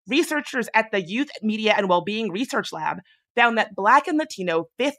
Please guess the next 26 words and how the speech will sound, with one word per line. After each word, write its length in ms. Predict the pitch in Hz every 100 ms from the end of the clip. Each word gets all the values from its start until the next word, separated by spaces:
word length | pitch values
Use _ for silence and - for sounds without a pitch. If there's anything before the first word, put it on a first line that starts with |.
| 247
through 140 | 240
ninth 260 | 185 214 -
graders 400 | 165 156 156 -
adopt 320 | 202 202 208 -
social 340 | 277 302 285
media 280 | 196 180 175
at 180 | 170 175
younger 280 | 220 262 196
ages 300 | 170 165 151
than 100 | 160
their 80 |
white 240 | 147 147 -
peers. 380 | 220 110 - - _ 226
And 80 |
despite 300 | 240 226 269
having 300 | 262 254 247
the 60 | 233
highest 580 | 190 202 247 349 349 -
reported 360 | 269 277 269 -
access 420 | 208 - 208 190
to 80 | 190
the 80 | 180
internet 320 | 196 208 196
and 140 | 190
social 260 | 190 196 185
media, 380 | 240 220 151